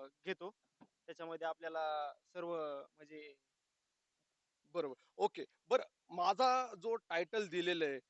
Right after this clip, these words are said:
Speaker 2: मी जे म्हंटल की पाच लाखामध्ये वन बीएचके आणि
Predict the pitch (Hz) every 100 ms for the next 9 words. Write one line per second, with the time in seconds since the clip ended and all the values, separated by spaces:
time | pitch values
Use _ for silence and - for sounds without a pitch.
0 | _ 170 214 226 196 240 170 185 220 233
1 | 139 - 202 - - 302 - 220 208 247
2 | 220 170 202 - 202 254 196 185 190 -
3 | - - - _ - 196